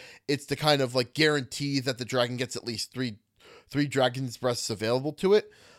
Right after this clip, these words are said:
um, and that the players don't kill it so fast that it, that it, uh, that it kind of doesn't ever, like, if it gets a bad roll on, on, you know, it's, it's typically a D six recharge, right?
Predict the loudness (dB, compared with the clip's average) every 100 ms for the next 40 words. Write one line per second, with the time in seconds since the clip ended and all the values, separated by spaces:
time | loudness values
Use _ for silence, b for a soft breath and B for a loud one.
0 | b -2 0 0 -4 -6 -6 0 0 0
1 | -2 -2 -2 0 0 -2 4 4 4 2
2 | 2 2 0 _ -4 0 2 0 -2 -4
3 | _ b b b b -2 0 0 0 -2
4 | -2 -2 -2 -2 -2 -2 -4 -4 -4 -2
5 | 2 2 2 2 4 6 4 2 -2 -6
6 | -8 -8 -8 -6 -6 -8 -10 -14 -4 -4
7 | -2 -4 -4 -4 -4 -4 -6 -6 -6 -6
8 | -6 -6 -6 -6